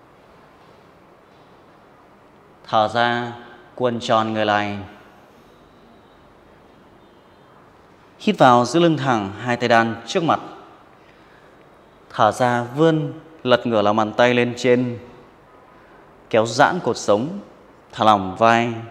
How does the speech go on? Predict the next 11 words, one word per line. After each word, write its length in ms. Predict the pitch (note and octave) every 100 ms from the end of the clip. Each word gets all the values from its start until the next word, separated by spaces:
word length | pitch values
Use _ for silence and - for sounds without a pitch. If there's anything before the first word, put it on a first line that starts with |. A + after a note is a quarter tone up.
| - - - - - - - - - -
thả 80 | G#2+
lỏng 220 | G#2 F#2+ -
cổ. 340 | G#2+ F#2+ F2 F2+ - - - - _ - - _ _ - - - - - - - - -
Hít 180 | - F#3
thở, 460 | D3+ B2 G#2 F#2 F2+ - - - - - - - -
chậm 200 | A#2 G2+
lại. 220 | G2 F2+ F#2 - - - - - - - - - _ - - - - - - - _ _ - - - - - - - - - -
Hít 160 | F3+
thở, 320 | D#3 A#2 F#2+ F#2+
chậm 220 | - G2
lại. 200 | G2 E2